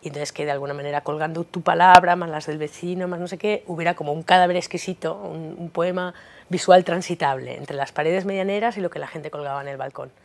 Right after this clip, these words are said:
El porqué de ese proyecto era precisamente la experiencia humana y reivindicar y hom-, rendir un homenaje a la vida humana de la gente que ha vivido en este barrio y que de alguna manera los artistas pueden de alguna manera agradecer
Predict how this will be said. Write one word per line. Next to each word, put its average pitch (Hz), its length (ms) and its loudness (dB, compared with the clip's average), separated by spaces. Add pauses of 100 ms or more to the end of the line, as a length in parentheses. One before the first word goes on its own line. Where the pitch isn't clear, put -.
El 151 140 -10
porqué 156 260 -4
de 175 60 4
ese 175 140 -4
proyecto 160 400 -4
era 170 280 2 (760)
precisamente 170 880 -2
la 160 140 -8
experiencia 156 460 -6
humana 139 400 -10 (280)
y 190 280 -6 (200)
reivindicar 165 840 0 (160)
y 151 380 -10 (100)
hom-, 156 220 -6 (280)
rendir 175 300 -4
un 180 100 -2
homenaje 156 460 -6
a 143 60 -4
la 135 120 -2
vida 185 480 0 (300)
humana 175 640 -2 (960)
de 143 120 -8
la 135 100 -8
gente 156 260 -8
que 165 80 -8
ha 147 40 -4
vivido 147 200 -6
en 156 80 -8
este - 240 -8
barrio 208 640 -2 (320)
y 175 80 -10
que 147 380 -2
de 147 80 -6
alguna 151 200 -8
manera 151 220 -6
los 160 160 -6
artistas 165 400 -10
pueden 156 380 -4
de 151 40 -6
alguna 151 240 -6
manera 151 600 -6
agradecer 165 1000 -4